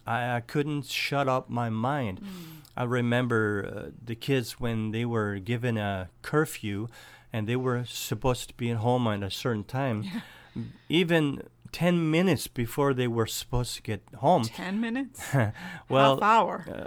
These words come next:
Speaker 1: uh, I was calling and wondering if they're gonna be home on time. Uh, sometimes if they were late one minute or two minutes,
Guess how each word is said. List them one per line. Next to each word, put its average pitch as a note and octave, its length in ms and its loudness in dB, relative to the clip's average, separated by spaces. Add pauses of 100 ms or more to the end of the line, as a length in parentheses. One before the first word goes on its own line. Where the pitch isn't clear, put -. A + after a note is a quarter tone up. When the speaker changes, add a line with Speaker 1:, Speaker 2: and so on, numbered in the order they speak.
(140)
Speaker 1:
uh, - 80 -14
I D#3 160 4
was D3+ 220 4
calling C3+ 600 6 (160)
and A2+ 300 -2
wondering B2 640 2
if A#2+ 200 -2
they're A2+ 200 -4
gonna A#2+ 300 0
be G#2 180 -2
home C3 360 0
on F#2+ 160 0
time. F2+ 360 -6 (480)
Uh, A2 40 -6
sometimes B2 840 0 (120)
if B2 220 -4
they A#2+ 140 0
were A2 200 0
late B2+ 340 0
one B2+ 400 2
minute D3 320 -2
or G#2+ 120 0
two - 220 -2
minutes, G2 420 -4